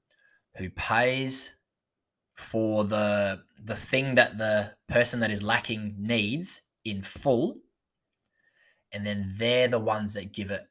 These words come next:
freely to the person that needs it. That is the depiction of Christ on the cross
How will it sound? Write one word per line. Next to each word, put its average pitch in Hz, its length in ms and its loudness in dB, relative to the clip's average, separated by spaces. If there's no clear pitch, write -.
freely 98 760 -4
to - 160 -16
the - 80 -14
person 95 320 -4
that 82 100 -12
needs 90 240 -8
it. - 140 -16
That 113 140 2
is 113 160 2
the 113 60 -2
depiction 101 540 -4
of - 120 -12
Christ 127 420 4
on 110 80 -2
the 113 80 -2
cross - 500 -4